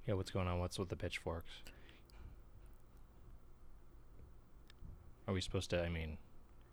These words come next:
'cause then we don't have opposable thumbs. This is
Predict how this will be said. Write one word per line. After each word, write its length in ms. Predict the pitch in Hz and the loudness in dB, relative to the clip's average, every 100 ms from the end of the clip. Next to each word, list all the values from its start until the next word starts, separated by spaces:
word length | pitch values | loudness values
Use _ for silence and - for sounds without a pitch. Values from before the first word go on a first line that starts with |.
| - | -12
'cause 100 | - | 2
then 220 | 95 92 90 | 4 6 8
we 60 | |
don't 100 | 92 | 6
have 100 | 87 | 6
opposable 720 | 80 - 87 - 87 80 71 - - - - - - - - - - | 2 4 4 4 0 -2 -4 -6 -12 -10 -8 -8 -8 -8 -8 -8 2
thumbs. 440 | 92 98 78 76 | 6 6 4 0
This 200 | - - | -2 -2
is 320 | 78 - - | -2 -2 -4